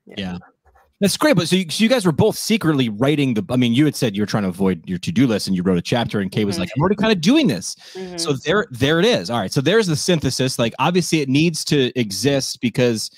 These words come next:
Speaker 2: uh, you each separately invented a sport or a field of, of medicine,
Speaker 1: Yes,
Speaker 2: which
Speaker 1: you
Speaker 2: is
Speaker 1: did.
Speaker 2: esport medicine. And I'll tell people all the time, like, if it doesn't exist, just look, like, are there people there? Are they doing something that requires moving? Well,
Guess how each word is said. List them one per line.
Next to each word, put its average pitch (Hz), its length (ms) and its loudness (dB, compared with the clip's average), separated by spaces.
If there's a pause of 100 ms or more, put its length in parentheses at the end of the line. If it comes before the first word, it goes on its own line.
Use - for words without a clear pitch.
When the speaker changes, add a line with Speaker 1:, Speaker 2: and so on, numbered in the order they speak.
(440)
Speaker 2:
uh, 120 220 0
you 123 180 2
each 139 220 0
separately 131 500 0
invented 113 640 -2
a 107 80 -2
sport 110 420 0
or 98 180 0
a 92 100 0
field 117 400 0
of, 95 200 -8
of 98 200 -6
medicine, 98 300 -2
Speaker 1:
Yes, 104 40 0
Speaker 2:
which 98 120 -4
Speaker 1:
you - 100 -14
Speaker 2:
is 120 140 0
Speaker 1:
did. - 80 -6
Speaker 2:
esport 101 120 -4
medicine. 107 220 -6 (260)
And 208 100 2
I'll 294 100 4
tell 302 160 0
people 247 220 0
all 233 80 4
the 226 60 -2
time, 226 340 0
like, 131 240 0
if 156 100 0
it 165 120 2
doesn't 214 280 0
exist, 196 540 -2 (480)
just 160 300 0
look, 170 360 0
like, 117 220 -2
are 139 160 2
there 143 140 2
people 180 340 2
there? 262 320 0 (720)
Are 139 120 2
they 139 140 2
doing 156 420 4
something 175 340 2
that 160 140 2
requires 147 400 2
moving? 202 480 2
Well, 104 260 0